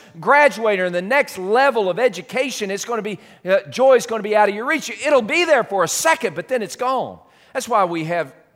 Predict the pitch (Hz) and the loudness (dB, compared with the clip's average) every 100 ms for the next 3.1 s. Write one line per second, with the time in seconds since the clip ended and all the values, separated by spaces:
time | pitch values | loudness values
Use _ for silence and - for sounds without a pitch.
0 | _ _ _ - 214 143 160 156 _ _ | _ _ _ -14 -6 -6 -6 -10 _ _
1 | _ _ _ _ _ _ _ _ _ _ | _ _ _ _ _ _ _ _ _ _
2 | _ 170 170 165 156 147 135 160 185 190 | _ -12 -8 -6 -4 -6 -4 -4 -2 -4